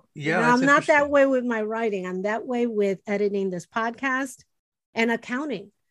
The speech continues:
Speaker 1: And it, the reason I think I am with accounting is 'cause I did it once. I don't wanna look at it again.
Speaker 2: Yeah. Yeah.
Speaker 1: So with my course, actually, before we got on, and I apologize, I,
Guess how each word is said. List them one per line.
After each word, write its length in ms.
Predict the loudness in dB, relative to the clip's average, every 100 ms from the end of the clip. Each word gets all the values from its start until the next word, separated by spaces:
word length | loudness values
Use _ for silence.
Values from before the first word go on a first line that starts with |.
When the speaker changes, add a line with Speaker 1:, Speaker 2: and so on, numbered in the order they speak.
| _ _ _ -2
Speaker 1:
And 160 | -2
it, 100 | -2 -6
the 180 | -2 0
reason 300 | 0 -2 -2
I 100 | -4
think 240 | -6 -2
I 120 | 0
am 180 | 0 0
with 140 | -2 -4
accounting 500 | -8 -8 -6 -4 -4
is 160 | -6
'cause 360 | -8 -6 -6 -10 -8
I 100 | -8
did 280 | 2 2 2
it 140 | -4
once. 260 | -6 -6 -4 2
I 120 | 2
don't 140 | 2
wanna 160 | 0 2
look 220 | 2 2
at 120 | 0
it 120 | -2
again. 320 | -4 -8 -12 -18 _ _ _ _
Speaker 2:
Yeah. 240 | -6 -6 -8 _ _ _ _ _ _ _ _ _ _
Yeah. 160 | -12 -8
Speaker 1:
So 440 | 0 4 4 0 -10 _ _ _ _ _ _ _
with 200 | 2 4
my 220 | 4 0 -2
course, 360 | 0 4 4 4
actually, 440 | 0 0 -2 -2
before 480 | 0 -2 0 2 4
we 120 | 2
got 260 | 2 2 2
on, 240 | 2 2
and 160 | 2 2
I 100 | 2
apologize, 720 | 0 0 2 2 2 2 2
I, 120 | -2